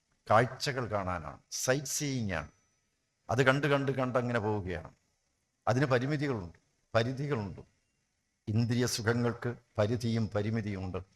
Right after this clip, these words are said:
പക്ഷേ തീർത്ഥാടനം എന്ന് പറയുന്നത് ഉള്ളിലേക്കുള്ള യാത്രയാണ്. ആ, അതിന് പരിധിയില്ല, പരിമിതിയില്ല. അത് താൽക്കാലികമല്ല,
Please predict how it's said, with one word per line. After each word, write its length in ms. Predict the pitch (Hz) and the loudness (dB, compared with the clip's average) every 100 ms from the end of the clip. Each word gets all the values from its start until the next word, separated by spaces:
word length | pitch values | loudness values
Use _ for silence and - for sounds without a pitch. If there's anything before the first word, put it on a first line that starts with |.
| _ _ _ _ _ _ _ | _ _ _ _ _ _ _
പക്ഷേ 240 | 101 - 95 92 - _ _ _ _ _ _ _ _ | -4 -2 -2 -4 -12 _ _ _ _ _ _ _ _
തീർത്ഥാടനം 640 | 107 104 117 107 104 104 104 110 _ _ _ _ _ | -4 0 4 4 2 -2 -4 -8 _ _ _ _ _
എന്ന് 180 | 98 110 | -4 -2
പറയുന്നത് 480 | 101 107 104 107 104 104 _ _ _ _ _ 95 | 0 0 0 -2 -4 -8 _ _ _ _ _ -8
ഉള്ളിലേക്കുള്ള 720 | 101 113 113 113 107 101 92 | -4 0 0 0 -2 -4 -4
യാത്രയാണ്. 480 | 80 76 71 67 - _ _ _ _ _ _ _ _ _ | -4 -6 -10 -12 -16 _ _ _ _ _ _ _ _ _
ആ, 180 | - 98 110 107 95 - _ | 0 4 6 4 -2 -12 _
അതിന് 320 | 101 110 113 110 - _ _ - | -2 0 0 -2 -6 _ _ -4
പരിധിയില്ല, 540 | 104 107 95 110 104 110 107 _ _ _ | -2 -2 -2 -4 -4 -6 -8 _ _ _
പരിമിതിയില്ല. 580 | 95 98 107 92 82 - - _ _ _ _ _ _ _ - | -4 -2 -2 -4 -8 -14 -18 _ _ _ _ _ _ _ -2
അത് 220 | 101 110 107 - - _ - | 2 2 0 -4 -16 _ -4
താൽക്കാലികമല്ല, 840 | 95 92 117 113 110 117 110 | -4 0 2 2 2 -2 -2